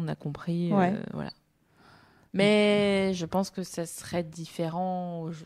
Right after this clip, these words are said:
Speaker 1: non, même pas, en fait.
Speaker 2: Ouais.
Speaker 1: Non, j'ai pas, je sais pas. C'est bon, euh, on s'est tout dit, non ?
Speaker 2: <laughs> Ok,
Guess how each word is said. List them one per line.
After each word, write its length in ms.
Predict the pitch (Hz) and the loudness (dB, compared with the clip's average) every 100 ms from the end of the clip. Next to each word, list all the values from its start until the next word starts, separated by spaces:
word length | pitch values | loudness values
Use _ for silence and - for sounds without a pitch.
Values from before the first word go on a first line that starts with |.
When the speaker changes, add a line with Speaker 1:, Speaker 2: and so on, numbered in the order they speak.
| 156 | -8
Speaker 1:
non, 200 | 147 - | -8 -8
même 200 | - 71 | -8 -8
pas, 100 | - | -10
en 80 | - | -14
fait. 360 | - _ - 185 | -20 _ -4 -2
Speaker 2:
Ouais. 180 | 170 180 _ _ _ _ _ _ _ _ 180 | -2 -4 _ _ _ _ _ _ _ _ -10
Speaker 1:
Non, 80 | - - | -10 -8
j'ai 200 | 160 175 | 2 2
pas, 360 | - 185 190 190 | 6 8 8 6
je 80 | - | 4
sais 80 | |
pas. 200 | - 143 - _ - | 2 -2 -4 _ -2
C'est 200 | - 165 | 2 2
bon, 400 | 160 156 160 131 | 2 -2 -2 -4
euh, 140 | 139 151 | -4 -6
on 60 | |
s'est 160 | - 185 | -2 -2
tout 140 | - | -2
dit, 160 | 160 196 | 0 0
non ? 180 | 156 165 - _ _ _ _ _ - | 0 -4 -16 _ _ _ _ _ -6
Speaker 2:
<laughs> 120 | - - - - - - | -4 -4 -8 -4 6 8
Ok, 220 | 208 | 8